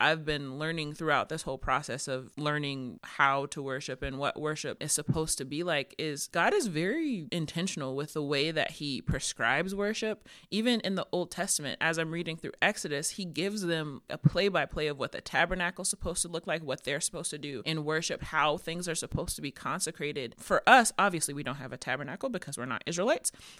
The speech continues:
but it's the same in our congregational worship and even in our individual worship, where our heart posture is, what we're supposed to be doing in that process. And God has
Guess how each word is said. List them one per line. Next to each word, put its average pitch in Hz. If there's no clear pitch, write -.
but 170
it's 208
the 202
same 190
in 196
our 175
congregational 175
worship 156
and -
even 233
in 220
our 196
individual 190
worship, 156
where 175
our 160
heart 185
posture 156
is, 156
what 180
we're 202
supposed 202
to 170
be 170
doing 175
in 175
that 160
process. 165
And 185
God 208
has 208